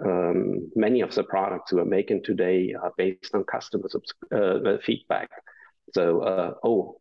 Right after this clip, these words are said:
no, my dog is, um, allergic to chicken," which unfortunately is a, uh, pretty big issue, especially with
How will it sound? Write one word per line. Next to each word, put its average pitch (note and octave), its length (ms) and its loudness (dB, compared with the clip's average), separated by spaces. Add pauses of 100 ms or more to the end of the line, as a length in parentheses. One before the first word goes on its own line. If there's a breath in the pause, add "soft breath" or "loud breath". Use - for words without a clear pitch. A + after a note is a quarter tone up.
no, G#2+ 340 2
my F#2+ 140 0
dog G#2 320 -2
is, G2+ 360 0
um, F#2+ 400 -2 (100)
allergic A2+ 420 0
to A2 80 -2
chicken," - 600 -4
which - 180 -2
unfortunately - 800 0
is - 160 -2
a, F#2+ 80 2 (240)
uh, G2+ 220 0 (140)
pretty C#3+ 200 -2
big - 160 -2 (100)
issue, - 300 -2
especially F#2 380 -2
with - 260 -2